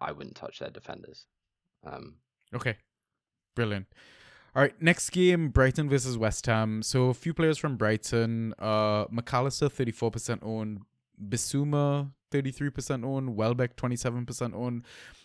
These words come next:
Speaker 2: I think in order, I would probably go Welbeck, McAllister, Bissouma. Um,
Speaker 1: Yeah.
Speaker 2: Welbeck just has come back from injury like a player reborn. Looks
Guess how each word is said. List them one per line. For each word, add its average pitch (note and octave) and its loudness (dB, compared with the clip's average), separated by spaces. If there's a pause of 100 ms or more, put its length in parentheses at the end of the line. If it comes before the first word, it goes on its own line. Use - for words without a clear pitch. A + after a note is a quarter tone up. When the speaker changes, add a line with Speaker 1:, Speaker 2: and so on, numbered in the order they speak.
Speaker 2:
I C#3 2
think F3+ 0
in C#3 2
order, D3 4
I B2+ 4
would C3 2
probably C#3 -2
go C#3 4
Welbeck, A2+ 0
McAllister, G#2 -2
Bissouma. G2+ -4 (140)
Um, G#2+ 0
Speaker 1:
Yeah. - -2
Speaker 2:
Welbeck B2 0
just - -6
has B2 -4
come C3 -2
back C3 0
from B2 -4
injury A2+ -2
like G#2+ -4
a G#2+ -8
player A2 -2
reborn. G#2 -2 (460)
Looks A2 -2